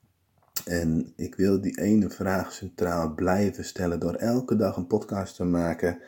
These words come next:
Wat zou ik vandaag doen als ik wist dat ik nog maar één jaar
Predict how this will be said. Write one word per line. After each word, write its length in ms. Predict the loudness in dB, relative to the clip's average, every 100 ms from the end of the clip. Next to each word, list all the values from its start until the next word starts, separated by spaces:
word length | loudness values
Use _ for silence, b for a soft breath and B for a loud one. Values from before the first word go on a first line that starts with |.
| B B B B
Wat 200 | -6 -4
zou 220 | 0 0 0
ik 200 | -6 -18
vandaag 480 | -4 -2 0 0 4
doen 240 | 8 10
als 140 | 8 2
ik 80 |
wist 520 | 2 6 6 4 -12 -10
dat 140 | -6
ik 140 | -6 -4
nog 160 | -4
maar 340 | 0 0 0 -4 _ -2
één 260 | 2 4 4
jaar 440 | 4 2 -2 -6